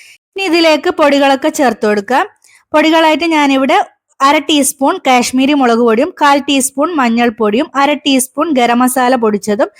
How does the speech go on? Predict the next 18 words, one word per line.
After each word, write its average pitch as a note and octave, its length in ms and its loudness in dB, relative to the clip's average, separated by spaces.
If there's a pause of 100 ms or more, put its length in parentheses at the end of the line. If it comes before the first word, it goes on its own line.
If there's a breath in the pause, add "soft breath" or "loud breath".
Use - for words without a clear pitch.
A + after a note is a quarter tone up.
(340 loud breath)
അര F4 180 2
ടീസ്പൂൺ D4 540 -2
കുരുമുളക് C4 540 2
പൊടിയും A3+ 320 0
കൂടിയാണ് G#3+ 360 0
ചേർത്ത് A#3+ 380 -2
കൊടുക്കുന്നത്. F#3+ 540 -4 (500 soft breath)
ഇതെല്ലാം E4 360 2
കൂടി D4+ 200 0
ചേർത്ത് C#4+ 640 -2 (160)
പൊടികളൊക്കെ C4+ 540 2
നല്ലവണ്ണം C#4 720 0
മൂത്ത് C#4 340 0
വരുന്നത് A#3 460 0
വരെ A3+ 200 0
നല്ലവണ്ണം C#4+ 640 0
ഒന്ന് B3 140 0
വഴറ്റിയെടുക്കുക. A3+ 800 -2